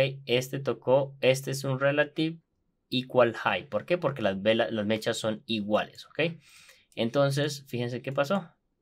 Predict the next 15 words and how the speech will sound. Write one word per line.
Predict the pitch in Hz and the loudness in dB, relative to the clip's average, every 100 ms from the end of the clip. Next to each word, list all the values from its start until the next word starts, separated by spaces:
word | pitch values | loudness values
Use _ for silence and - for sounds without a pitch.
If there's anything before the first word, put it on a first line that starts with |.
| _ _ _ _ _ - | _ _ _ _ _ -8
Hubiésemos | 104 107 139 139 | -4 -2 0 0
entrado | 147 143 151 147 | 0 2 4 4
acá. | 147 139 160 - - _ _ _ _ _ _ _ _ _ _ _ _ _ _ _ _ _ _ _ _ _ _ | 4 4 4 0 -20 _ _ _ _ _ _ _ _ _ _ _ _ _ _ _ _ _ _ _ _ _ _
Fíjense, | 107 110 - 147 165 - | -6 -6 -4 -6 -6 -8
el | 104 | -12
stop | 98 117 127 | -4 0 0
loss | 143 143 | -2 -4
por | 147 156 | 0 2
aquí. | 147 147 165 190 _ _ _ _ _ _ _ _ _ _ _ _ _ _ _ _ _ _ - | 0 -4 -6 -8 _ _ _ _ _ _ _ _ _ _ _ _ _ _ _ _ _ _ -18
Y | 113 | -10
fíjense | 117 113 120 | -6 -6 -6
en | 107 | -8
cuánto | 117 127 131 135 135 | 0 2 2 0 -2
hubiésemos | 117 110 120 107 - | -4 -4 -6 -8 -6
tenido | 104 98 95 92 98 | -8 -6 -8 -10 -12